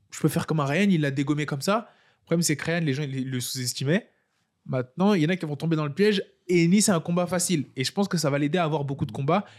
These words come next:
et notamment à unifier les ceintures possiblement. Mais c'est dommage parce que la hype, elle est complètement, pour moi, passée maintenant.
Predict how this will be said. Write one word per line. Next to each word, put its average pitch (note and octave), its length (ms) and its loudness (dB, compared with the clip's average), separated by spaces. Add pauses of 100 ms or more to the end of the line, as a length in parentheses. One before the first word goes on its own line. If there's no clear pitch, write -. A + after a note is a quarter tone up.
(140)
et C3 60 -8
notamment C#3 340 0
à D#3 80 2
unifier C#3+ 320 -2
les D3 80 0
ceintures C#3 320 -4
possiblement. B2 500 -4 (320)
Mais C#3+ 80 0
c'est D#3 140 4
dommage F3 320 2
parce D3+ 120 -4
que D3+ 100 0
la C#3+ 240 2
hype, E3 200 0
elle C3+ 80 0
est C3 60 0
complètement, D3 480 -6 (480)
pour D3 140 0
moi, D3 280 0
passée E3+ 380 2
maintenant. F3 500 -2